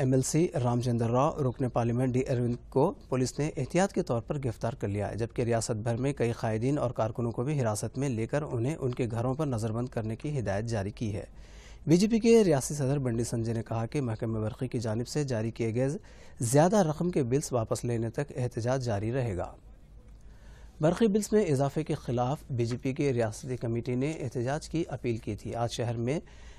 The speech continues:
विद्युत सुधा के बशमूल तमाम ज़िले मुस्तक़र में बरक़ी दफातर के रूबरू एहतजाज किया गया। बीजेपी सदर ने बताया कि सुबह ग्यारह बजे से ही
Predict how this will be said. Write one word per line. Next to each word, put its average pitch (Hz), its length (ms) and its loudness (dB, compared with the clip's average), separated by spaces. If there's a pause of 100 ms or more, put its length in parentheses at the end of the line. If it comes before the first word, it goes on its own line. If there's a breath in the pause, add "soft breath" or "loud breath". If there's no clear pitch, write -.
(160 loud breath)
विद्युत 180 280 4
सुधा 180 320 0
के 196 200 0
बशमूल 131 480 -2
तमाम 135 420 0 (120)
ज़िले 120 240 0
मुस्तक़र 123 540 -6
में 151 140 -2
बरक़ी 117 320 -4
दफातर 117 440 -4
के 139 160 -4
रूबरू 131 500 0
एहतजाज 113 480 -2
किया 98 220 -2
गया। 90 180 -4 (720 loud breath)
बीजेपी 123 360 2
सदर 120 260 0
ने 123 140 2
बताया 117 340 2
कि 139 240 0
सुबह 127 300 -2
ग्यारह 120 280 0
बजे 127 260 0
से 127 160 -2
ही 143 260 0